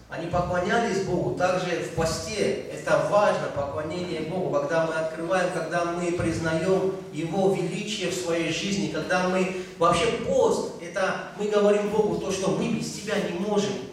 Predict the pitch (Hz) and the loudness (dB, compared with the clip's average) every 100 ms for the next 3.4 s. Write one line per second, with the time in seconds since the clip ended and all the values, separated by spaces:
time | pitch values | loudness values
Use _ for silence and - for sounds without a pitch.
0 | - 180 175 156 - 156 170 185 175 - | -12 -8 -4 -4 -4 -6 -4 -4 -2 -4
1 | 196 208 202 202 190 165 151 - 165 - | 0 2 4 4 2 2 -2 -2 -4 -6
2 | 175 185 - - - - - - 165 165 | -4 -4 -4 -6 -10 -14 -14 -14 -12 -8
3 | 160 165 - - | -2 2 2 0